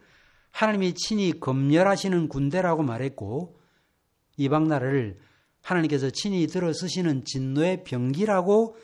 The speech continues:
언급하기도 했던 것이죠. 그래서 이 장 이십 절에 "내가 북쪽 군대를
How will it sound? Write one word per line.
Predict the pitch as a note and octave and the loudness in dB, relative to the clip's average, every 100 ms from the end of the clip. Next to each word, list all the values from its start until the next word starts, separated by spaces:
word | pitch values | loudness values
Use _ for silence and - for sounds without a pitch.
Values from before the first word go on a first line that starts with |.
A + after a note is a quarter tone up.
| - | -4
언급하기도 | F3 D3+ - A2+ A2 A#2+ C#3+ D3+ - - | 0 2 0 -4 -4 0 0 -2 -8 -6
했던 | E3 C#3 | -4 -4
것이죠. | G2 F#2 - A2 - _ _ _ _ _ _ _ _ _ _ _ _ _ _ | -10 -12 -16 -20 -20 _ _ _ _ _ _ _ _ _ _ _ _ _ _
그래서 | - F#3 E3 | -4 -2 0
이 | D3 | 0
장 | D#3 G#3+ | 2 2
이십 | F3+ D#3 F3+ | 0 -2 -2
절에 | A3+ F3+ C3+ C3+ F#2+ - _ _ _ _ _ _ | 0 2 2 -2 -6 -14 _ _ _ _ _ _
"내가 | E3+ F#3 G3 F#3+ | 0 2 4 0
북쪽 | - A3+ - A3+ A3 - | -2 -8 -2 0 0 -2
군대를 | C#3 C#3 D3 G3+ G#3 A3 A#3 A3+ | 0 2 2 2 4 4 4 0